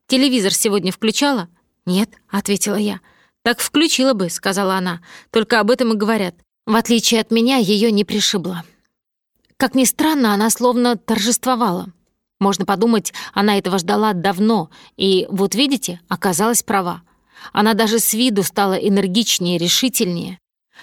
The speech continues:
«Твоим компосчетом сможет пользоваться Люк», — сказала она. «Твой номер переведут на него, ну, так они говорят, на мужа или на ближайшего родственника мужского пола». «А ты как же?» — спросила я. «У нее никого не было».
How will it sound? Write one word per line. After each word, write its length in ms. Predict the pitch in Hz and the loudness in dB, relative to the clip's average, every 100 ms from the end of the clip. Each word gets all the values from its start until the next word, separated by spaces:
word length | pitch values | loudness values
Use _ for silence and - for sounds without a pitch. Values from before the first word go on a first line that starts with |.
| - - | -10 -2
«Твоим 360 | 233 240 254 | 2 4 2
компосчетом 720 | - 233 214 233 - 277 208 180 | 2 0 2 0 0 -2 -2 -4
сможет 500 | - 220 233 226 - | 0 0 2 -2 -2
пользоваться 600 | 233 226 208 214 - 226 | 0 0 0 -2 -2 0
Люк», — 280 | 202 175 - | 0 -2 -8
сказала 460 | - 190 196 196 | -6 -4 -2 -2
она. 220 | 190 185 - _ _ | -2 -6 -10 _ _
«Твой 200 | 233 277 | 0 2
номер 380 | 240 285 302 202 - - - | 4 2 2 0 -4 -20 -6
переведут 500 | 254 226 220 220 294 | 0 2 2 0 0
на 120 | 208 | 2
него, 420 | 226 214 180 175 - | 2 2 0 -2 -6
ну, 400 | - 226 214 170 - _ | -4 0 0 -2 -10 _
так 180 | 220 220 | -2 0
они 160 | 208 202 | 0 2
говорят, 520 | 214 226 202 160 - _ _ _ _ - | 2 0 0 -6 -14 _ _ _ _ -4
на 140 | 202 202 | 0 2
мужа 320 | 254 320 240 | 2 2 4
или 300 | 208 208 202 | 4 2 2
на 160 | 190 | 0
ближайшего 640 | 190 202 185 240 262 208 196 | 0 0 0 0 0 -2 0
родственника 720 | 208 - - 202 185 196 185 180 | 0 -2 -2 -2 -2 -2 -2 0
мужского 520 | 226 - - 220 226 | 0 0 -2 -2 -2
пола». 380 | 220 185 170 - _ _ _ _ _ _ - | -2 -4 -4 -10 _ _ _ _ _ _ -8
«А 100 | 170 | -4
ты 160 | 202 | -2
как 260 | - 226 190 | -2 -2 -2
же?» — 140 | 214 | -4
спросила 440 | 240 - 226 226 220 | -4 -4 -2 -2 -2
я. 240 | 214 202 - - _ _ _ | -4 -6 -10 -20 _ _ _
«У 60 | 196 | 0
нее 240 | 208 208 | 4 4
никого 360 | 196 196 214 220 | 2 0 0 2
не 160 | 214 | 0
было». 280 | 170 175 170 | 0 -2 -4